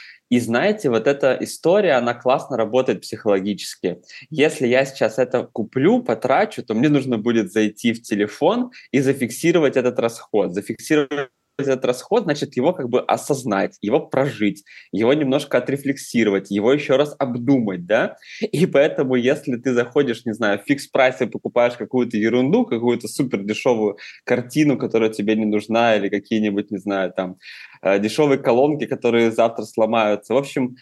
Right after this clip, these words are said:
какую-то е-, и реально чушь, да? Я помню, что вот я тогда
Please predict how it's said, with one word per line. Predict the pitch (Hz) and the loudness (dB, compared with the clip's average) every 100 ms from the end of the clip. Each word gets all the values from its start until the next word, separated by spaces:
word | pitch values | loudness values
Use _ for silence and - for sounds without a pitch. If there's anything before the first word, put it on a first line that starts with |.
| _ | _
какую-то | 110 180 185 180 | -4 2 2 2
е-, | 110 113 120 - | 0 2 2 2
и | 113 - 113 | -2 -2 0
реально | 117 156 143 | 2 4 0
чушь, | - - 135 110 - | -2 -2 -2 -2 -2
да? | 104 | 0
Я | 107 110 | 2 2
помню, | 127 123 104 | 2 0 -2
что | - 98 | -4 -4
вот | 95 - | -4 0
я | 104 | 0
тогда | 107 101 90 107 113 | 0 -4 -2 0 0